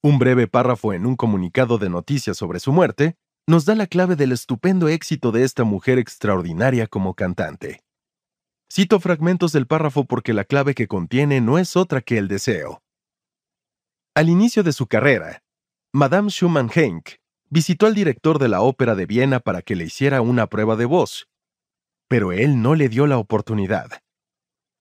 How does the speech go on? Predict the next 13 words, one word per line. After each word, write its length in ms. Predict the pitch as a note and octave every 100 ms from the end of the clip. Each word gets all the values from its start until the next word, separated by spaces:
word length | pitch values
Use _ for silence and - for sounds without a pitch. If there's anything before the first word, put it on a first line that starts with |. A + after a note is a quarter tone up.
| _
Después 460 | - A#2+ - C#3 B2
de 80 |
echar 260 | G#2+ - B2
un 160 | B2+ G3
vistazo 480 | F3 - E3+ E3
a 40 | D#3+
la 100 | B2+
muchacha 500 | A#2 G#2+ D3 - C#3
desgarbada 640 | A2 F#2+ F#2+ E2+ C#3+ C#3+
y 60 | B2
pobremente 680 | G#2 F#3+ G3 D3+ F3 F3 D3+
vestida, 600 | A#2+ - F3 G2+ E2 E2+ _ _ _ -
exclamó, 800 | B2 - - G2 A#2+ B2+ E2